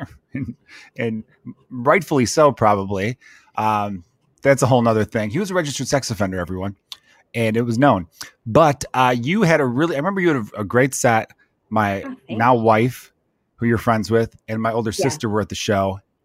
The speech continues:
Speaker 1: They frickin' loved you.
Speaker 2: Oh my God, that, that's all I want.
Speaker 1: Of course.
Speaker 2: That's all
Speaker 1: And
Speaker 2: I need.
Speaker 1: you had a joke about how your car, you had, like, a certain door. What kind of car was it again?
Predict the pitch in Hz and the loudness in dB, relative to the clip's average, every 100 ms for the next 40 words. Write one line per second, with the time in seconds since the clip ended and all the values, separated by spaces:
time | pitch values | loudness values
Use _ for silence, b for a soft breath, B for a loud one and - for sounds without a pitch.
0 | _ _ 107 - 151 135 123 107 85 90 | _ _ -10 -4 -4 0 2 2 0 -4
1 | 92 117 _ _ _ _ - 233 247 180 | -4 -6 _ _ _ _ 0 4 6 4
2 | 147 175 190 185 156 - _ - 196 214 | 0 0 2 0 -4 -12 _ -4 -2 0
3 | 185 160 147 180 151 - _ _ _ _ | 0 -2 -4 -6 -6 -12 _ _ _ _
4 | _ - 165 - - - b b b b | _ -4 -2 -2 -4 -14 b b b b
5 | _ - 156 165 170 151 - _ _ _ | _ 4 6 4 2 -4 -12 _ _ _
6 | _ _ 143 117 160 214 185 185 127 127 | _ _ -6 2 4 6 6 6 2 -4
7 | 117 135 190 165 135 123 131 135 127 - | -2 2 4 2 2 2 2 0 -2 -4
8 | 139 151 165 147 151 139 139 131 127 - | -4 0 0 0 -2 -2 -2 -2 -6 -4
9 | 160 131 - 123 151 165 - 202 190 196 | -4 -4 0 2 2 0 -4 -4 -2 -2
10 | 202 196 196 190 202 196 | 0 -2 -4 -2 -2 -4